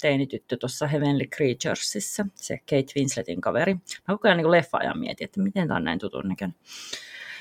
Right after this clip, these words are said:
Mut joo, se Heavenly Creatureskin olisi kyllä katsottavaa uudestaan joskus.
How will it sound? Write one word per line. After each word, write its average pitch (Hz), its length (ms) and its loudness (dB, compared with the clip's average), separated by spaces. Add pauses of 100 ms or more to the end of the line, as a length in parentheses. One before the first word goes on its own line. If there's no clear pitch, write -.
(220)
Mut 151 120 0
joo, 160 120 10
se 160 220 4
Heavenly 180 300 8
Creatureskin 151 640 2
olisi - 160 0
kyllä - 180 0 (120)
katsottavaa - 540 2
uudestaan - 500 2
joskus. - 480 -4